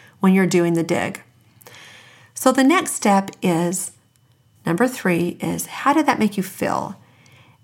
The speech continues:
And for her, it just made her feel terrible, made her feel sad. It made her feel hopeless. She felt unworthy. She felt like a failure. And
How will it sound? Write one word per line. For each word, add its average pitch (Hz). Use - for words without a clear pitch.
And 196
for 226
her, 302
it -
just 262
made 220
her 233
feel 175
terrible, 190
made 185
her 196
feel 208
sad. 196
It -
made 196
her 208
feel 214
hopeless. -
She -
felt 220
unworthy. 220
She -
felt -
like 202
a 220
failure. 214
And 226